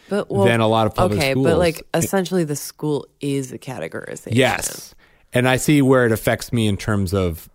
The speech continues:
Speaker 2: mm, how I viewed myself, uh, in compared to everyone else outside of that. And that's something I think that I've had to think about and, like, uh, uh, realize, like, how I am spoiled, blah, blah, blah. But within that community,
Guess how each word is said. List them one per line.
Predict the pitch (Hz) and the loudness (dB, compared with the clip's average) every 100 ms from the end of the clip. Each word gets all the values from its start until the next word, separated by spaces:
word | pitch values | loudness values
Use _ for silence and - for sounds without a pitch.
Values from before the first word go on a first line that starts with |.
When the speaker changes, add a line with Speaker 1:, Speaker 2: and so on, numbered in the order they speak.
| _ 101 | _ -4
Speaker 2:
mm, | 98 98 95 _ _ - | -2 -2 -4 _ _ -6
how | - 117 | 0 2
I | 107 | 2
viewed | 87 104 117 98 | 0 0 0 0
myself, | 104 92 - 113 175 - - - _ _ _ _ - | 0 -2 -2 -2 -2 -6 -16 -20 _ _ _ _ -6
uh, | 104 95 95 92 92 87 - _ _ | -2 0 0 0 -2 -4 -10 _ _
in | 107 98 | -6 -4
compared | 101 107 104 | -2 0 0
to | |
everyone | 98 101 95 | 0 0 0
else | 90 - | -2 -4
outside | 92 - - 95 120 | -8 -6 -4 -2 -2
of | 160 | 0
that. | 185 190 185 | 0 0 -2
And | 127 | -2
that's | 117 113 | -2 -2
something | 117 95 95 | -2 0 0
I | 87 | 0
think | - 90 - | -2 -6 -4
that | 87 80 - | -6 -6 -8
I've | 92 85 | -8 -4
had | - 78 | -4 -4
to | 80 73 - _ _ | -4 -6 -12 _ _
think | 127 107 | -2 -2
about | 82 78 - - | -2 -2 -4 -8
and, | 82 80 | -6 -4
like, | 78 78 - _ _ _ _ _ | -6 -8 -12 _ _ _ _ _
uh, | 95 85 82 - _ - | -4 -2 -4 -10 _ -10
uh, | 101 95 85 95 92 _ - | -4 -4 -4 -8 -12 _ -14
realize, | 92 104 95 82 82 - 85 | -2 0 0 0 -4 -4 -4
like, | 78 85 80 | -4 -6 -10
how | - 92 85 | -4 0 0
I | 80 | 0
am | 78 78 78 - | -2 -4 -8 -12
spoiled, | - - 71 71 | -14 -8 -6 -6
blah, | 73 65 | -8 -8
blah, | - | -6
blah. | 92 - - | -6 -6 -2
But | 135 | 2
within | 147 147 - 180 196 196 156 | 2 0 2 4 4 4 4
that | 135 123 - _ | 2 2 -6 _
community, | - 107 127 156 104 - - | -2 2 4 6 4 -2 -10